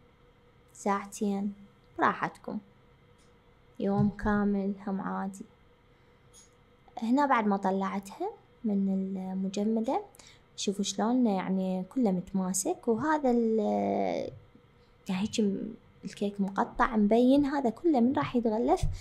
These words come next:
ما راح يبين أي شي من عنده. هذا شكلها صار.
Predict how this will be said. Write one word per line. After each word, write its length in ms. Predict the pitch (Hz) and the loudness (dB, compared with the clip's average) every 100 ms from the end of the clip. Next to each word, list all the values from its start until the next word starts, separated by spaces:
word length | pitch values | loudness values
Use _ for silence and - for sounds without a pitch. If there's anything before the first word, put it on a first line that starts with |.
| - - - | -12 -20 0
ما 60 | 415 | 6
راح 220 | 226 - | 8 6
يبين 380 | 214 202 - - | 2 2 0 -2
أي 200 | - 320 | -2 -2
شي 200 | - 285 | 0 0
من 140 | 196 | 0
عنده. 360 | - 208 196 190 - - - - - - - - - - - - - - - - - - - - - - - - - - - - - - - - - - - - - - - - - - | 0 -2 -2 -4 -10 -18 -20 -20 -20 -20 -20 -20 -20 -20 -20 -20 -20 -20 -20 -20 -20 -20 -20 -20 -20 -20 -20 -20 -20 -20 -20 -20 -20 -20 -20 -20 -20 -20 -20 -20 -20 -20 -20 -20 -20 -6
هذا 160 | 202 160 | -2 -2
شكلها 460 | - 190 196 190 190 | -4 -4 -4 -2 -4
صار. 540 | - 190 240 381 | -4 -2 -2 -4